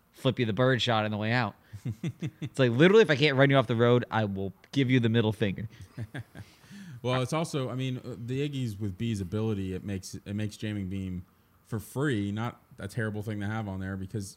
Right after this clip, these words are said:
Speaker 2: you take your regular shot, if you miss, you get to shoot again, you shoot with your jamming beam that you didn't pay anything for, and maybe give him a jam token on the way out.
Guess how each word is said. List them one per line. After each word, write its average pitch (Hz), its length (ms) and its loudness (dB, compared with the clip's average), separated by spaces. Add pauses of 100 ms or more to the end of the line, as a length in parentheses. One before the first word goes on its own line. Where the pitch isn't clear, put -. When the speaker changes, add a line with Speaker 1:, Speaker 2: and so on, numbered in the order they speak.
(120)
Speaker 2:
you 98 160 -8
take 123 200 -6
your 113 120 -6
regular 107 280 -4
shot, 117 560 -6
if 95 160 -10
you 92 60 -8
miss, 107 480 -6 (460)
you 95 100 -12
get 104 120 -4
to 95 40 -8
shoot 110 240 -6
again, 107 340 -4
you 101 60 -6
shoot 98 240 -10
with 92 160 -10
your 90 80 -12
jamming 107 360 -6
beam 90 360 -8 (540)
that 101 100 -6
you 90 100 -8
didn't 95 200 -8
pay 101 120 -8
anything 92 360 -8
for, 98 340 -8 (480)
and 98 160 -6
maybe 98 220 -4
give 101 160 -6
him 101 80 -6
a 95 40 -8
jam 98 280 -6
token 87 340 -10
on 87 140 -10
the 87 40 -10
way 87 200 -8
out. 87 180 -14